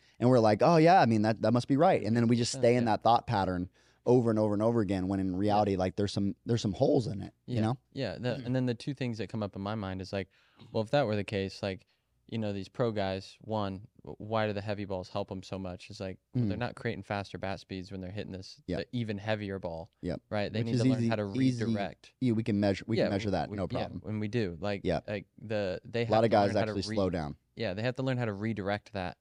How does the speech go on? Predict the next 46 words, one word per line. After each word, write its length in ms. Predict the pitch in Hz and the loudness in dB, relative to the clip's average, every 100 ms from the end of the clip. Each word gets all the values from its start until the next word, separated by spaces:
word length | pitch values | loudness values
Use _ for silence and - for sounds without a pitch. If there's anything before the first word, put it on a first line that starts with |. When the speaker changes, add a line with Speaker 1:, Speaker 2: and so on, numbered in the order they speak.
| _ | _
Speaker 1:
Yeah. 60 | 107 | -10
Speaker 2:
energy 420 | 98 95 95 107 - | -8 -10 -12 -12 -10
that 140 | 104 | -8
they're 120 | 101 | -8
creating 340 | - 101 104 101 | -6 -4 -4 -6
into 180 | 113 104 | -6 -4
the 80 | 98 | -4
ball 320 | 90 90 98 _ - | -4 -4 -6 _ -4
Speaker 1:
Yep. 140 | 73 | -2
Speaker 2:
to 120 | 170 | -2
get 200 | 143 123 | 0 -2
that 140 | - - | -4 -6
heavier 300 | 110 104 101 | -6 -4 -4
ball 200 | 101 95 | -4 -6
to 140 | - | -10
go 160 | 104 98 | -8 -6
where 180 | 95 95 | -6 -6
they 140 | 95 | -8
and 200 | - 95 | -8 -10
how 200 | 98 95 | -8 -8
they 80 | 95 | -8
want 180 | 95 92 | -8 -10
it 80 | - | -12
to 60 | |
go, 160 | 92 90 | -8 -6
right? 300 | 87 101 117 - | -4 -2 -2 -2
Speaker 1:
Yep. 200 | 85 - - | -4 -4 -2
Speaker 2:
And 100 | 123 | 0
then 100 | 123 | 2
that 120 | 117 | 2
goes 160 | 113 104 | 0 0
back 220 | 107 101 | -4 -4
to, 220 | 107 98 | -6 -6
like, 200 | 95 98 | -6 -6
that 180 | 101 - | -8 -8
visual 540 | 104 107 101 101 98 | -6 -6 -4 -6 -6
that 180 | 95 92 | -8 -12
you, 140 | 92 90 - | -14 -14 -14
you 120 | 107 98 | -10 -8
know, 160 | 92 - | -10 -14
you 140 | - 98 | -14 -14
tend 220 | - 95 | -10 -10
to 40 | |
give. 220 | 95 95 90 _ _ _ _ | -8 -8 -10 _ _ _ _
It's 140 | 104 104 | -12 -10
like, 160 | 98 | -10